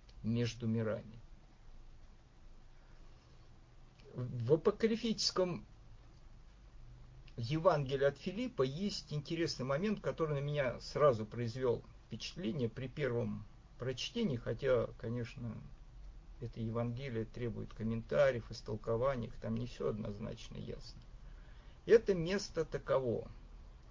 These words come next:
В этом мире есть и хорошее, и есть и плохое.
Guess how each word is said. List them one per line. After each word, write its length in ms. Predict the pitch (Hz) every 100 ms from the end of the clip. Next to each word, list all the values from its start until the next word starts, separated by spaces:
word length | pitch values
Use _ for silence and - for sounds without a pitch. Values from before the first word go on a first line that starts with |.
| - - - - - - - - - - -
В 140 | 110
этом 500 | 175 233 214 196 170
мире 340 | 196 247 190 135
есть 360 | 135 156 -
и 40 | 120
хорошее, 640 | 120 127 165 208 - 113
и 120 | 107
есть 360 | 107 131 156 -
и 40 |
плохое. 560 | 139 143 147 - 117 107